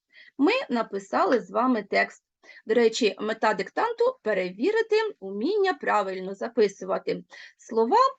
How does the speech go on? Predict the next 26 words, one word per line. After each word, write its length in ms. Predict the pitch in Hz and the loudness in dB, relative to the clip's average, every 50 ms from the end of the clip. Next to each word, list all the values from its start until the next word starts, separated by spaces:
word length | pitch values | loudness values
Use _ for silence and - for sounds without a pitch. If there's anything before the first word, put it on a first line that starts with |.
| _ | _
на 180 | - 302 370 392 | -2 -2 -2 -2
слух 460 | 392 - - 381 427 427 415 - - _ _ - | -4 -4 2 4 4 4 4 2 -6 _ _ 2
і 60 | 403 440 508 539 523 - | 4 6 6 4 2 0
ставити 520 | _ - 240 277 339 370 320 - - 226 | _ 0 2 2 2 0 -2 -2 -2 0
розділові 640 | 214 208 220 208 - 208 202 202 233 254 262 240 214 | 0 0 -2 -2 -2 -4 -2 2 2 0 0 0 -6
знаки. 480 | 214 - 185 180 180 180 - - - - - _ _ _ _ _ _ - - - - - | -8 -8 -8 -8 -8 -10 -10 -12 -12 -12 -14 _ _ _ _ _ _ -20 -20 -20 -14 -6
А 60 | - 427 | -2 0
на 220 | 480 480 494 480 453 - | 0 2 0 -2 -2 0
сьогодні 480 | - 370 320 320 415 453 370 311 285 247 | 0 0 2 2 2 4 6 6 4 4
все. 420 | 240 - - - 262 269 269 277 285 - _ _ _ - - _ | 2 -2 0 2 2 4 4 0 -2 -4 _ _ _ -20 -16 _
Бажаю 480 | - 220 220 226 - 262 262 269 254 233 | -2 -2 0 0 2 2 4 4 2 2
вам 240 | 233 247 254 254 262 | 2 2 2 0 0
успіхів, 680 | - 381 466 480 - _ - 220 - - - 202 185 _ _ - | 2 2 2 2 0 _ -14 -14 -10 -6 -6 -6 -6 _ _ -2
любіть 520 | 233 254 277 320 247 277 339 370 370 - - | 0 0 2 2 4 6 4 4 4 2 2
і 140 | - 415 427 | 4 4 6
вивчайте 720 | 302 285 285 285 277 - - 247 233 277 415 427 453 480 | 6 4 2 2 0 -2 0 2 2 2 2 0 0 2
українську 680 | 466 415 - 285 226 220 226 240 262 262 262 - - 262 | 2 2 2 2 2 2 2 2 0 0 -2 -2 -2 -2
мову. 420 | 240 226 226 226 202 214 220 220 233 _ - - - _ - | 0 0 0 -2 -2 -4 -6 -8 -8 _ -20 -20 -16 _ -2
Не 120 | 226 254 | -2 0
забудьте 480 | 247 240 233 220 202 233 226 - - 208 | 2 2 0 0 0 -4 -2 -2 -2 0
диктанти 680 | 208 214 208 - - 320 370 440 427 427 381 - - | 0 0 -2 -2 -2 -2 0 0 0 -2 -2 -2 -2
надіслати 720 | 240 247 233 220 196 220 220 - - 214 220 220 226 220 | 0 0 0 0 -2 -6 -8 -4 -2 -2 0 0 -2 -2
на 180 | 208 202 202 196 | -2 -2 -2 -4
оцінювання. 840 | 196 196 - - 220 208 202 196 190 190 190 196 196 196 190 196 202 _ - - - - - - | -4 -6 -8 -8 -6 -4 -4 -2 0 0 0 -2 -2 -4 -6 -6 -8 _ -20 -20 -20 -20 -10 -2
І 120 | - 247 254 | 2 4 4
ніколи 520 | 254 240 240 240 _ - 339 403 480 523 | 4 4 2 0 _ -2 0 4 4 4